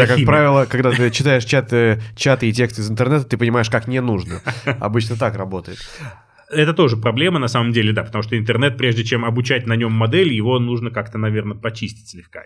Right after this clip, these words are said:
Speaker 2: А вот что еще интересно. Многие не верили, что голуби перестанут, э, быть почтальонами, но это случилось.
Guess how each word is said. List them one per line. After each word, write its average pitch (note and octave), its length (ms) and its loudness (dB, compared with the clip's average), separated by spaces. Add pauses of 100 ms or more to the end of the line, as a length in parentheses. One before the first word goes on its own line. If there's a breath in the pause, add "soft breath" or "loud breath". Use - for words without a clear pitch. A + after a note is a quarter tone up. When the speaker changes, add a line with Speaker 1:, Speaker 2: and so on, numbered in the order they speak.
Speaker 2:
А A2+ 400 4
вот D#3 200 2
что - 160 -2
еще B2 200 0
интересно. A2 560 -4 (420)
Многие B2 840 0
не C#3 200 2
верили, C#3 380 2
что A2+ 240 -6
голуби A#2 380 -2
перестанут, A2 720 -2
э, G2+ 340 0
быть A2 220 -4
почтальонами, A2+ 720 -2
но G#2+ 200 -2
это A2 140 0
случилось. C3+ 640 -4